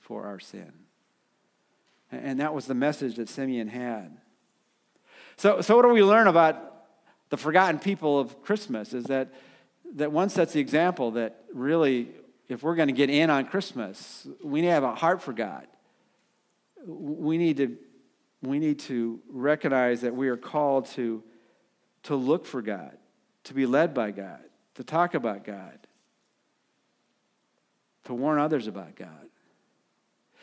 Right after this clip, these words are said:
But there's one other character in the story that I just wanna touch on really briefly, and, and, and this is, this is the lady named Anna.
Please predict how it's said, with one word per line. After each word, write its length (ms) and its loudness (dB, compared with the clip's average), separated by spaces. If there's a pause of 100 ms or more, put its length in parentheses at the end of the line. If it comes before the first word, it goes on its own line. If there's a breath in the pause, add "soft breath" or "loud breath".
(180 loud breath)
But 80 -2
there's 140 4
one 160 8
other 160 8
character 340 4
in 80 2
the 60 0
story 260 2
that 100 4
I 120 4
just 100 -4
wanna 240 0 (140)
touch 240 0
on 140 0
really 160 4
briefly, 420 0
and, 120 -2
and, 200 -10
and 100 -2
this 160 -2
is, 180 0 (760 soft breath)
this 180 -2
is 140 -2
the 100 2
lady 220 4
named 180 2
Anna. 400 0